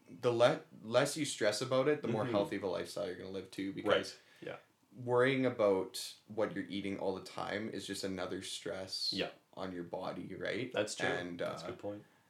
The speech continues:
Speaker 1: stress, it, obviously, we know is detrimental to your health.
Speaker 2: Yeah.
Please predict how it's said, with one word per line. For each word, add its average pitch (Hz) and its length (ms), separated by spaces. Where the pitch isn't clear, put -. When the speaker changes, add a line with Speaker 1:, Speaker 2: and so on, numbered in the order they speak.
Speaker 1:
stress, - 720
it, - 280
obviously, 92 500
we 90 100
know 90 240
is - 520
detrimental 87 720
to - 320
your 92 160
health. 101 500
Speaker 2:
Yeah. - 160